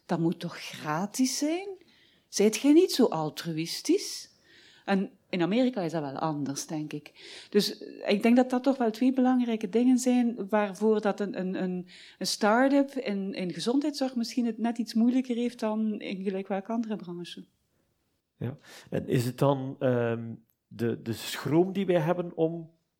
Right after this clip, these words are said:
Speaker 2: geld te vragen voor iets?
Speaker 1: Ik
Speaker 2: Of
Speaker 1: kom
Speaker 2: is het het feit dat de perceptie leeft, gezondheidszorg is gratis?
Speaker 1: Ik kom van twee kanten. Allee, ik bedoel,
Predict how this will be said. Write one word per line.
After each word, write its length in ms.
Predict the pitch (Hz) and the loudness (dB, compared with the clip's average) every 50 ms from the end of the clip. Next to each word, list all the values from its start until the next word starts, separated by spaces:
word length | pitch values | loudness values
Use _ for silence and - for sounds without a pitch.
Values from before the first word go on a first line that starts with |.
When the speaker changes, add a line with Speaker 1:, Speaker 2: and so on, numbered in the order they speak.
| _ _ _ _ | _ _ _ _
Speaker 2:
geld 340 | - - 147 147 165 160 - | -8 -4 -2 0 0 -2 -4
te 100 | - 139 | -6 -8
vragen 500 | 135 135 143 151 156 160 160 156 151 139 | -6 -4 -2 -2 -2 -2 -4 -6 -8 -8
voor 180 | 151 156 - | -8 -8 -6
iets? 260 | - 165 170 214 - - | -4 -6 -6 -6 -8 -2
Speaker 1:
Ik 60 | - | 2
Speaker 2:
Of 100 | 165 151 | 4 4
Speaker 1:
kom 100 | 285 285 | 6 6
Speaker 2:
is 140 | - 143 120 | 4 6 6
het 300 | 156 156 - - - - - - - - - - | 4 4 2 0 -14 -16 -18 -20 -20 -20 -14 -8
het 180 | - 131 - | -8 -8 -6
feit 320 | - - 151 147 156 151 151 | 0 4 6 6 6 6 6
dat 140 | 151 135 139 | 2 2 2
de 80 | - | 0
perceptie 540 | - 147 127 - - 160 151 - - - 143 | 0 0 0 0 0 -2 -2 -2 -2 -2 2
leeft, 300 | 131 143 139 139 - - | 2 2 2 2 -2 -8
gezondheidszorg 680 | - 147 113 135 139 131 135 131 131 - - 139 117 113 | -10 -6 -6 -6 -6 -2 -2 -4 -4 -4 -6 -6 -6 -6
is 180 | 120 107 - | -8 -12 -12
gratis? 640 | - - 120 110 104 107 - 117 113 - - - - - | -8 -6 -4 -4 -4 -6 -8 -14 -18 -16 -18 -18 -14 -10
Speaker 1:
Ik 140 | - 220 220 | -10 -8 -6
kom 200 | - 233 220 208 | -6 -6 -6 -6
van 140 | 202 185 | -8 -10
twee 220 | 156 - 160 160 139 | -10 -10 -10 -12 -12
kanten. 520 | - 202 226 262 269 254 - 143 143 - _ _ _ _ - | -10 -8 -6 -4 -4 -4 -6 -8 -14 -16 _ _ _ _ -2
Allee, 160 | - 202 202 - | 0 2 2 2
ik 140 | - 190 170 165 | 2 0 -4 0
bedoel, 180 | 180 214 196 | 0 0 0